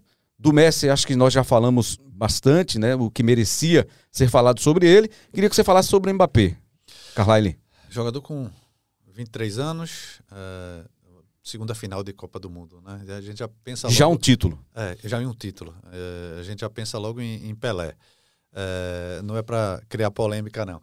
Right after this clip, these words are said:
Speaker 2: Mas é um, é um jogador extraordinário. Ele, eu pensei, antes de começar a Copa, que ele,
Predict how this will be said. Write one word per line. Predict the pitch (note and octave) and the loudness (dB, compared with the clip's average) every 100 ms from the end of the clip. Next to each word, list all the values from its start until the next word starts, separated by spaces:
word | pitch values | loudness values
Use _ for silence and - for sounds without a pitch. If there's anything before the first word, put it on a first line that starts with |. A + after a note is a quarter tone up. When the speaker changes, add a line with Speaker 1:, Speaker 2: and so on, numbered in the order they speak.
| _ _ _ _ | _ _ _ _
Speaker 2:
Mas | A2+ A2+ | -10 -6
é | |
um, | E3+ D3 | -6 -6
é | |
um | D3 | -4
jogador | D3 D#3 C3 B2 E3+ G3 G3 G3 F#3+ F#3 F3+ D3+ B2+ | -2 -2 0 0 4 6 6 6 4 2 0 -4 -6
extraordinário. | C3 - D3 C#3 G#2+ F2+ D#2 D#2+ F#2+ F#2+ | -8 -6 -6 -6 -10 -12 -14 -18 -20 -12
Ele, | G#2 A2 G#2+ G#2+ G#2 G2+ G2 F#2+ F#2+ F#2+ F2+ _ | -10 -8 -8 -8 -8 -10 -10 -10 -12 -14 -18 _
eu | B2 | -12
pensei, | C3 - G3 - - G3 G3+ A3+ A3 - _ _ _ | -10 -6 -4 -2 0 6 6 4 -2 -8 _ _ _
antes | C3+ C3 | -10 -10
de | C3+ | -10
começar | C#3 C3 - B2+ | -6 -4 -4 -4
a | |
Copa, | A2+ C#3 E3+ E3 D3+ | -4 -2 -2 -2 -8
que | D#3+ | -6
ele, | D3 C#3 B2+ A2 | -6 -4 -6 -8